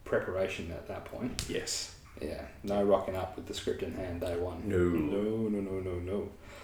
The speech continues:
Speaker 1: Um, now, here's a question for both of you guys. Um, what's it, what's it like, um, working in the room with the, you know, with each other? So, um, have you been in the room, uh, for rehearsals as the writer?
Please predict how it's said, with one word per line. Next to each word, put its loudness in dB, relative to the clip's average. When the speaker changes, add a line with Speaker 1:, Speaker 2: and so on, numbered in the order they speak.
Speaker 1:
Um, 12
now, 12
here's 10
a 4
question 10
for 2
both 12
of -2
you -2
guys. -2
Um, 10
what's 8
it, 8
what's 8
it 4
like, 6
um, 4
working 6
in 10
the 8
room 6
with 0
the, 4
you 2
know, -4
with 2
each -2
other? 0
So, 0
um, 0
have 6
you 10
been 10
in 8
the 6
room, 6
uh, 0
for 8
rehearsals 4
as 2
the 6
writer? 6